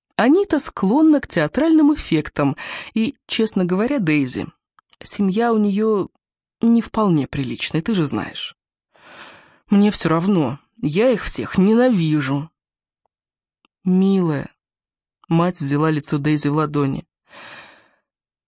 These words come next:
«я хочу, чтоб ты меня выслушала. Когда-нибудь тебе это пригодится». Лицо матери было серьёзно, большие зелёные глаза блестели, точно змеиная кожа.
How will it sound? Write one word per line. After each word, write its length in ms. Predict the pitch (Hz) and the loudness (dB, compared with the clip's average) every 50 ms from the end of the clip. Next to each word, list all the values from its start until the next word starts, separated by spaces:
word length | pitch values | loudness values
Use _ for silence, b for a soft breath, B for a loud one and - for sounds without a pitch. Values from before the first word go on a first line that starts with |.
| _ | _
«я 120 | - 196 208 | -4 -2 -2
хочу, 240 | - 233 202 - 240 | -2 -2 -2 -2 -2
чтоб 200 | - - 185 - | -2 -2 -4 -2
ты 80 | - 196 | 0 2
меня 240 | 185 180 170 151 | 2 2 2 0
выслушала. 680 | 139 135 131 - - - - - - - - 156 - b b b b b b b b b b b b b b _ | 0 -2 -4 -4 -6 -8 -10 -10 -10 -10 -14 -18 -18 b b b b b b b b b b b b b b _
Когда-нибудь 580 | _ - - 180 170 180 180 175 165 165 160 - | _ -6 -2 -2 0 2 2 2 0 -2 -4 -4
тебе 160 | - 170 160 | -4 -4 -4
это 120 | 151 - 151 | -4 -4 -6
пригодится». 680 | - 160 151 151 156 143 123 123 - - - - - _ _ _ _ _ _ _ _ _ _ _ _ _ _ _ _ _ _ _ _ _ _ _ _ _ _ _ _ _ - | -6 -4 -2 -2 -4 -4 -4 -8 -8 -10 -14 -14 -16 _ _ _ _ _ _ _ _ _ _ _ _ _ _ _ _ _ _ _ _ _ _ _ _ _ _ _ _ _ -6
Лицо 300 | 147 147 151 - - 151 | -2 -2 -2 -2 0 0
матери 320 | 151 160 170 - - 160 | 2 2 0 -2 -4 -4
было 260 | 147 143 147 147 147 | -2 -2 -2 -2 -2
серьёзно, 640 | 147 - - - 151 151 170 190 202 180 160 135 147 - _ _ _ _ _ _ _ _ _ _ | -2 -4 -4 -4 -2 -2 -2 -2 -2 -2 -4 -6 -6 -8 _ _ _ _ _ _ _ _ _ _
большие 360 | - 165 170 165 - - 190 175 | -2 0 0 0 0 0 0 2
зелёные 360 | 160 170 165 165 165 160 151 | 2 2 2 2 2 2 2
глаза 420 | 143 160 160 156 165 185 185 175 b b b b b b b b b b b | 2 2 0 2 0 -2 -2 -4 b b b b b b b b b b b
блестели, 580 | 160 160 165 165 - - - - 208 185 160 | -2 -2 -2 -2 -6 -8 -6 -4 -2 -2 -2
точно 360 | 143 - 147 143 - - 147 | -2 -2 -2 -4 -2 -2 -2
змеиная 400 | 139 143 147 151 151 151 156 160 | 0 2 2 2 2 2 0 0
кожа. 440 | 160 - - 151 123 - - - - | -2 -6 -12 -12 -10 -12 -14 -16 -20